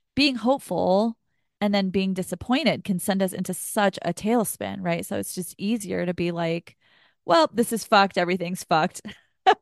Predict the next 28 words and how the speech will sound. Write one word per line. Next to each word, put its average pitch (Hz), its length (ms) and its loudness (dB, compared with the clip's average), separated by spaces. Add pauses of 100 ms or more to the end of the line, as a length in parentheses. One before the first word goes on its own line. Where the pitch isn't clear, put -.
(1900)
But, 294 280 6
but 330 120 8
another 320 360 6
reason 196 320 0
I 190 100 -2
think 190 200 -4
that 180 100 -4
despair 180 340 0
keeps 175 280 -6
us 165 100 -6
safe 359 340 2
is 190 140 -2
that 185 240 2 (240)
so 302 160 4
many 240 300 2
of 185 80 -2
us 180 180 -4
weren't 190 300 0
allowed 175 580 2 (400)
to 214 80 -6
have 190 580 2 (100)
or 185 120 2
express - 920 -2 (180)
painful 185 360 -2
feelings 165 400 -4
as 170 120 -8
kids. - 540 -4
Like, 190 320 0